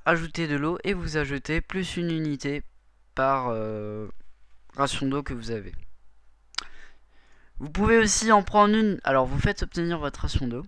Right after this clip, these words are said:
mais vous pouvez aussi en faire une supplémentaire, en reprendre une supplémentaire. Je vous le conseille pas, sauf si vraiment, euh, vous êtes dans un jour, ça dépend, euh, vous êtes dans un jour, euh, comment dire, un,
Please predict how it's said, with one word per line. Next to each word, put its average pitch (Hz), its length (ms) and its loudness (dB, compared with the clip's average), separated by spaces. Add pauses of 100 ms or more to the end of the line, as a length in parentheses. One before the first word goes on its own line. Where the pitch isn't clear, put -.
(180)
mais 156 140 0
vous 160 120 -2
pouvez 165 240 -4
aussi 170 260 -2
en 165 80 0
faire 170 260 -2
une 190 200 0 (280)
supplémentaire, 180 680 2
en 127 140 -2
reprendre 160 380 -4
une 151 260 -2
supplémentaire. 139 800 -4 (1400)
Je 139 140 -4
vous 170 160 4
le 185 40 -2
conseille 165 440 0
pas, 127 280 0 (200)
sauf 160 200 2
si - 180 -6
vraiment, 151 540 2
euh, 127 120 2
vous 127 180 -2
êtes 143 80 -2
dans 135 260 0
un 135 140 0
jour, 139 400 -6 (240)
ça - 220 -8
dépend, 131 500 -4
euh, 110 440 -4 (760)
vous 120 160 -6
êtes 131 100 -2
dans 127 260 -4
un 131 100 0
jour, 135 380 -2
euh, 110 140 -4
comment 123 240 -2
dire, 123 220 -2
un, 120 280 -4